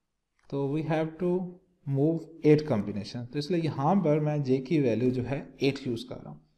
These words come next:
अगर आपने single star को इसे print कराना है, तो फिर हमें वो सिक्सटीन लिखना पड़ेगा, चूँकि total जो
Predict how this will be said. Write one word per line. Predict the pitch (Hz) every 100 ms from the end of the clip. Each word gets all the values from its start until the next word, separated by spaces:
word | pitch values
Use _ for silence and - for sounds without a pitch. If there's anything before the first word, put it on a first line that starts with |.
| -
अगर | 135 156
आपने | 170 170
single | 165 170 180
star | 180 147 151
को | 165 180
इसे | 180 180
print | 180 170 175
कराना | 180 170 170
है, | 165 175 - - _ _
तो | 143
फिर | 143
हमें | 147 143
वो | 147
सिक्सटीन | - 151 - 156
लिखना | 127 - 110
पड़ेगा, | 104 82 90
चूँकि | - 131
total | 139 151 151 190
जो | 175